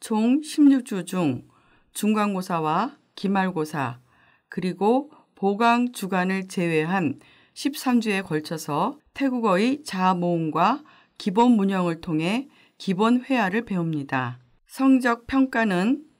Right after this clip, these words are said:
출석 이십 프로, 수시고사 및 과제물 이십 프로, 그리고 중간고사와 기말고사 각각 삼십 프로입니다. 상대 평가를 적용하여 A 이상이 이십오 프로,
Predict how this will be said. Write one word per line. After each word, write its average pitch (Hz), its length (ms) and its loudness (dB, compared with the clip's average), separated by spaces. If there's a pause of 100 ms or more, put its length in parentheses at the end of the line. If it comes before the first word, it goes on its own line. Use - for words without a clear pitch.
(120)
출석 277 500 -2
이십 208 260 -6
프로, 156 400 -2 (340)
수시고사 208 680 -2
및 233 220 0 (120)
과제물 185 540 0
이십 190 320 -4
프로, 143 400 -4 (120)
그리고 196 600 -2 (120)
중간고사와 214 1040 0 (320)
기말고사 196 800 -2
각각 202 540 -4 (180)
삼십 277 420 2
프로입니다. 165 880 -2 (280)
상대 254 540 2
평가를 226 540 0
적용하여 175 800 -2 (440)
A 208 240 4
이상이 190 540 -2
이십오 185 540 -4
프로, 123 400 -4